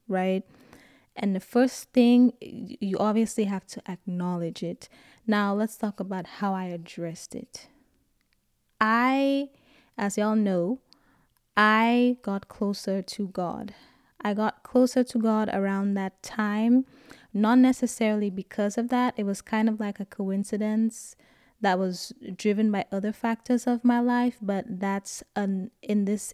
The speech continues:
area of my revenge success, that's just another area that it had a positive impact on, but I didn't necessarily get closer to God because of this. But in me getting closer to God, it benefited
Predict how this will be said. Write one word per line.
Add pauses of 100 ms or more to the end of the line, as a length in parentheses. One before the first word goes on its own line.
area
of
my (440)
revenge
success, (800)
that's
just
another
area
that
it
had
a
positive (100)
impact
on,
but
I
didn't
necessarily
get
closer
to
God
because
of (220)
this. (920)
But
in
me
getting
closer
to
God,
it
benefited